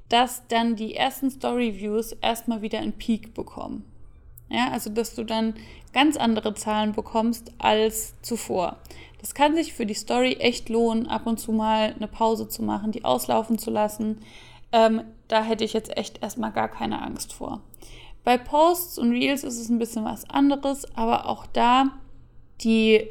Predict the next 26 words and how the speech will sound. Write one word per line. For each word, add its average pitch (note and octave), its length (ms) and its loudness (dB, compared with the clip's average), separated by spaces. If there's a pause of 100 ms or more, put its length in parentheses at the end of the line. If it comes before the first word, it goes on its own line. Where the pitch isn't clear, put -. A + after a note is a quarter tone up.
Reichweiten A#3+ 600 2
kommen G#3+ 320 0
zurück. - 340 -4
Das - 160 -8
kann C#4 160 2
mal C#4 100 6
eine B3 180 2
Woche A#3+ 240 -4
oder A#3+ 220 0
mal A3+ 200 -2
zwei A3 320 -2
dauern. C4+ 480 6 (500)
Das - 120 -14
ist - 200 -2
ganz G#3+ 300 2
normal. C4 580 2 (680)
Aber B3 460 6 (360)
ganz A3+ 280 2
ehrlich, A3+ 680 2 (560)
was B3+ 280 4
bringen B3+ 280 6
dir A3+ 140 4
die G#3+ 100 0
größten B3+ 520 2
Reichweiten, G#3 1000 4
wenn G#3 540 -2